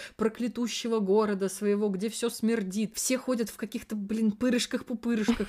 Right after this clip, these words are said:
Часть команды, часть корабля. Все болеют, все скоро сдохнут. Господи!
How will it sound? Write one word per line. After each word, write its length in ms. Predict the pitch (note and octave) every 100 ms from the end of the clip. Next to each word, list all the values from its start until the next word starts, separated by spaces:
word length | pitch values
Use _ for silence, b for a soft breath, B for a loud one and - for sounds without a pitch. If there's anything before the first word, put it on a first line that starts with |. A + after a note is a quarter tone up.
| -
Часть 400 | - A3+ - F#4
команды, 440 | A#3 A#3 A#3+ A3+
часть 260 | - B3 C#4
корабля. 560 | - A#3+ G#3+ A#3+ A3 B3
Все 200 | - B3
болеют, 540 | B3 A#3+ A#3+ A3 F3+ -
все 220 | - C4
скоро 280 | - A#3+ B3
сдохнут. 540 | G3+ B3 G#3+ F#3 F#3
Господи! 640 | G3 C#4 C#4+ - A3 G#3